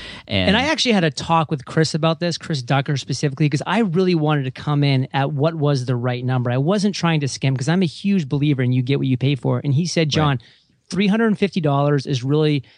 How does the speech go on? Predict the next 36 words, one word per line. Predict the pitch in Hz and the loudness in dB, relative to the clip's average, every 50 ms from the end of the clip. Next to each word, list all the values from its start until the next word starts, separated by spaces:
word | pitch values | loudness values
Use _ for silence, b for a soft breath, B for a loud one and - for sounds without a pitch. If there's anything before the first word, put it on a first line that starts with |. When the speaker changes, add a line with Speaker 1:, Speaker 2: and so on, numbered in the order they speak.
| b b _ | b b _
Speaker 2:
the | 143 143 135 | -4 -4 -2
base | 127 113 143 139 139 131 - | 0 0 0 0 0 -2 -2
that | - | -4
you | 139 147 143 | -2 -2 -2
pay | - - 131 131 127 | -2 -2 -2 -2 -2
per | 117 - - - - 139 135 | -4 -8 -8 -4 -2 0 0
month." | 127 123 120 - 135 - | 0 0 0 -2 -6 -6
And | - 131 147 | -4 -2 0
I | 143 | 0
said, | 123 - 151 131 B B B B B B - | 2 0 0 -2 B B B B B B -2
"Well, | 175 175 | 0 0
listen, | 175 - - 147 | 0 0 0 0
what | 147 156 | 2 2
if | 143 165 | 2 2
I'm | 170 165 165 165 | 2 2 2 0
really | 208 226 285 277 | 0 0 0 2
looking | 247 233 226 - 202 190 | 2 0 0 0 0 0
to | 180 | 2
go | 170 170 151 | 2 0 0
high | 120 - 135 135 135 | -2 -2 -4 -4 -4
quality? | 123 - - 135 127 120 117 123 131 | -6 -6 -6 -4 -4 -4 -4 -4 -6
Like, | 131 - | -4 0
I | 135 | 0
really | 139 143 170 196 208 | 2 2 4 2 2
want | 196 180 180 175 151 | 2 2 2 0 0
the | 143 139 | -2 -4
best | 135 120 - 143 151 143 - | -4 -2 0 0 0 0 -2
applicants | - 139 135 139 135 147 135 - 143 135 139 - | -2 -2 -2 -2 -2 -2 -2 0 0 -2 -2 -2
for | - - - - 170 156 165 156 | -8 -14 -8 -2 0 2 2 2
the, | 147 147 139 - | 2 -2 -4 -4
these | 151 147 143 127 | -4 -4 -4 -4
positions. | - - 127 120 143 131 - 135 127 123 - B B B B B B B B - | -4 -4 0 0 2 2 2 0 -2 -2 -4 B B B B B B B B 0
Like, | 165 160 - | 0 0 0
what | - 151 151 220 - | 0 0 0 2 4
number | 208 202 202 190 190 165 - | 4 4 4 4 2 2 0
would, | - 170 160 151 | 0 0 0 0